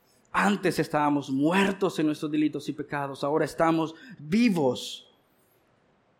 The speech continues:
Jesús en Juan quince dice, "Mi Padre es el labrador". Y él poda las ramas. ¿Para qué? Para que den más frutos para la gloria de su nombre.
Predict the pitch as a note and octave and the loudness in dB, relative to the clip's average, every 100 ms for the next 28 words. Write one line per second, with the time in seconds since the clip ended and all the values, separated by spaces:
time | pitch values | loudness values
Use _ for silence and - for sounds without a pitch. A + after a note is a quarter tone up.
0 | _ - - - D3+ C#3+ A3 C4 A#3+ E3+ | _ -20 -16 -12 -10 -4 0 2 2 2
1 | F#3 F3 G#3+ B3 A3+ G3 - G#3+ F#3 G3+ | 2 0 2 2 0 -2 2 2 2 2
2 | G#3 A3 G3+ - G3 F#3 F#3+ F#3+ A3 C4+ | 2 2 0 -2 0 0 -2 -2 -6 -8
3 | B3 - _ _ _ _ _ _ _ _ | -8 -14 _ _ _ _ _ _ _ _
4 | - F#3+ G3+ A3 G#3 A#3 B3 A#3+ A3 G3+ | -2 2 4 2 4 6 6 6 4 2
5 | G3+ A#3 C4 B3 G#3+ F3 G#3+ G3+ G3+ D4 | 2 4 6 4 2 0 2 2 4 4
6 | C#4+ - - - G3 F#3 G3+ G3+ G#3+ G3+ | 4 0 -8 -2 2 4 4 4 4 4
7 | A3 A3 - - B3 D#4 D#4+ B3+ A3 A3 | 6 4 0 -4 4 8 8 6 2 4
8 | G3+ G3 G3 G3 G3 F#3+ F#3 - G#3 A3 | 4 4 4 4 6 4 2 -2 0 0
9 | A3+ G#3 E3 C#3 | -4 -8 -8 -12